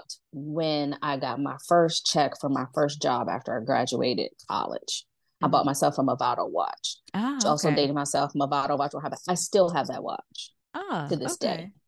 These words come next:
Speaker 1: I still have
Speaker 2: Nice.
Speaker 1: it. I still wear it. So that is something that I remember.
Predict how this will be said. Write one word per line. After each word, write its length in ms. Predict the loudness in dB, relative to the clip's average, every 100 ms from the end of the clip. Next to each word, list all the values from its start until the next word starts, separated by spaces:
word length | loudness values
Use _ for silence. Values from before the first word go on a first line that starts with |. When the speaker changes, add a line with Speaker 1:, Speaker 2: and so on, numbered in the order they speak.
| -6
Speaker 1:
I 60 | -4
still 240 | 0 0
have 340 | 0 4 6 8
Speaker 2:
Nice. 180 | 4
Speaker 1:
it. 80 | 2 -2
I 100 | -2
still 320 | -2 -2 0
wear 280 | 0 -2 -2
it. 180 | -6 -12 _ _ _ _
So 160 | 2 4
that 220 | 6 6
is 80 | 4
something 380 | 4 0 2 2
that 140 | 2 2
I 380 | 2 4 2 -4 -4
remember. 1300 | -4 -4 -6 -2 0 0 0 -2 -4 -4 -6 -12